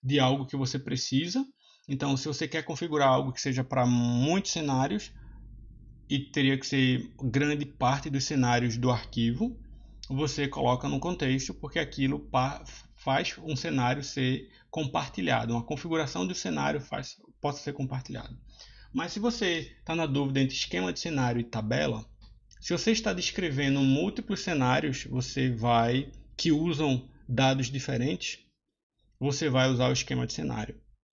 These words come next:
Mas se você quer fazer uma configuração de um teste ou simplificar uma ação, você usa uma tabela. Então, basicamente é isso. E com a prática você vai pegando isso também. Então, basicamente era isso que eu queria mostrar pra vocês.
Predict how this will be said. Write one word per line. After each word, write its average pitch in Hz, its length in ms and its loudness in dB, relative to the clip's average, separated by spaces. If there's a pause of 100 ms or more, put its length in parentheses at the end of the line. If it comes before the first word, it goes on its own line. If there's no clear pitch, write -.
(160)
Mas 156 160 2
se 185 100 -2
você 202 140 0
quer 196 160 -2
fazer 170 240 -2
uma 165 100 0
configuração 170 800 0
de 208 80 4
um 196 120 4
teste 127 580 2 (240)
ou 156 160 4
simplificar 160 640 -2
uma 180 140 2
ação, 165 500 -2 (500)
você - 240 -6
usa 131 240 0
uma 127 80 -2
tabela. 131 360 -8 (400)
Então, - 140 -6
basicamente 117 600 -4
é - 60 -4
isso. 123 300 -6 (220)
E 240 80 4
com 226 520 4
a 165 100 4
prática 151 480 2
você 160 220 -4
vai 139 160 -4
pegando 120 500 -2
isso - 160 -6
também. - 300 -10 (1000)
Então, 135 160 0
basicamente 147 400 0
era 151 120 -2
isso 151 120 -6
que 180 60 -6
eu 160 60 -12
queria 143 240 -2
mostrar 139 400 -2
pra 143 120 -8
vocês. 139 560 -6